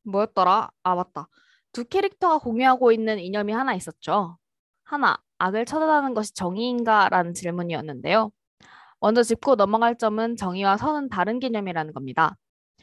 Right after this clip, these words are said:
정의는 선보다 더 만들어진 개념이에요. 저는 독실한 무교입니다만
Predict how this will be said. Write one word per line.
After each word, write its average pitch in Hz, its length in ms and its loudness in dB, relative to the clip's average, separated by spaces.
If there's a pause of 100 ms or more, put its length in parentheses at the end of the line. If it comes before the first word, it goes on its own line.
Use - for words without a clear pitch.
(180)
정의는 214 340 2
선보다 294 400 2
더 214 260 2
만들어진 202 680 -2
개념이에요. 156 720 -4 (560)
저는 196 260 -2
독실한 220 540 2
무교입니다만 214 880 0